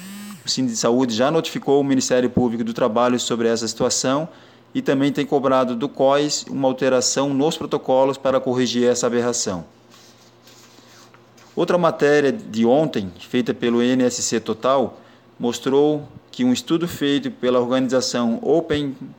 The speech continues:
Knowledge Brasil evidenciou que Santa Catarina está entre os estados menos transparentes do Brasil em relação ao coronavírus.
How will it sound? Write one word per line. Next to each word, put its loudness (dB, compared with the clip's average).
Knowledge 0
Brasil 0
evidenciou 0
que -6
Santa -2
Catarina 0
está -2
entre -4
os -4
estados -2
menos 0
transparentes 0
do -4
Brasil 0
em 0
relação 0
ao 2
coronavírus. -2